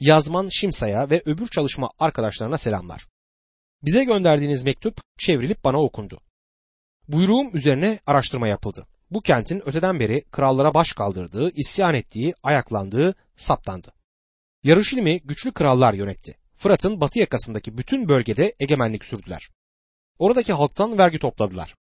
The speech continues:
Şimdi işi durdurmaları için bu adamlara bir buyruk çıkarın. Öyle ki ben buyruk vermedikçe kent yeniden kurulmasın. Bu konuya özen gösterin. Krallığıma daha fazla zarar gelmesin."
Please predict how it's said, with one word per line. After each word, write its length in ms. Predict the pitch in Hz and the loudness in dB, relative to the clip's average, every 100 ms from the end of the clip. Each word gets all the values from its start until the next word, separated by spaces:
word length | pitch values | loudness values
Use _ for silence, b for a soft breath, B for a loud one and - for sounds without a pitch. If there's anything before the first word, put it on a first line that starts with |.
| _ | _
Şimdi 280 | - 247 180 | -6 -4 -2
işi 380 | 139 123 196 170 | -2 -2 -4 -4
durdurmaları 480 | 139 131 127 143 185 | -6 -4 2 2 2
için 300 | - 131 147 | -2 -8 0
bu 160 | 220 | 4
adamlara 440 | 127 104 104 170 202 _ - | 4 2 2 2 0 _ -6
bir 280 | 196 254 160 | -4 -4 -2
buyruk 280 | 139 117 - | -4 -2 -6
çıkarın. 300 | - 95 - _ _ _ _ - | -8 -8 -10 _ _ _ _ 0
Öyle 240 | 143 123 | 2 2
ki 180 | - 208 | 2 0
ben 260 | 165 202 139 | 2 0 -2
buyruk 340 | 139 135 - | -2 -2 0
vermedikçe 680 | 135 226 190 113 - 98 90 | 4 6 4 0 -10 -10 -10
kent 440 | - 156 185 - | -4 -2 -2 -2
yeniden 380 | 151 196 123 139 | 2 2 4 -2
kurulmasın. 560 | - 127 110 92 - - _ _ _ _ _ _ - | -2 -4 -4 -6 -12 -16 _ _ _ _ _ _ -2
Bu 120 | 262 | 2
konuya 420 | 208 135 151 196 | 4 4 4 2
özen 280 | 147 135 127 | 0 2 2
gösterin. 440 | 107 101 - 101 - _ | 0 -4 -4 -8 -10 _
Krallığıma 680 | - 135 131 127 120 190 139 | 2 4 6 4 2 0 0
daha 200 | 135 - | -4 -2
fazla 300 | 110 98 95 | -4 -6 -6
zarar 380 | 117 131 175 190 _ _ - | 0 4 4 2 _ _ -4
gelmesin." 540 | 147 156 95 - - | -2 0 -2 -8 -10